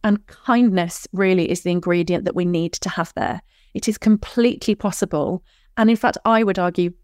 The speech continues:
vital to have a productive, effective, healthy, human, difficult conversation. It is vital that kindness is a, is a core part of it. Um,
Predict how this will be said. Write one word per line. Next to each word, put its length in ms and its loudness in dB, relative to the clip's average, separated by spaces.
vital 640 -2
to 100 -2
have 540 0
a 60 -10
productive, 800 -2
effective, 600 -4
healthy, 400 -2
human, 560 0
difficult 340 -2
conversation. 840 -2
It 140 -8
is 140 -2
vital 440 0
that 140 -2
kindness 680 -2
is 160 -4
a, 240 -2
is 120 0
a 60 -4
core 240 -4
part 340 -4
of 80 -10
it. 260 -8
Um, 300 4